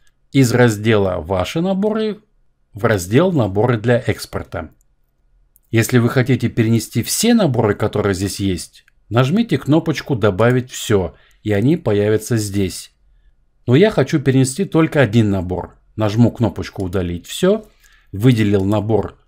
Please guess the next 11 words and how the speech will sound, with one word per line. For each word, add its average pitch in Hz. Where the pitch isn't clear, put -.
один 104
тире 98
пять 208
и 214
нажимаю 139
на 117
стрелочку, 143
которая 135
направлена 107
вправо. 85
Нажал, 101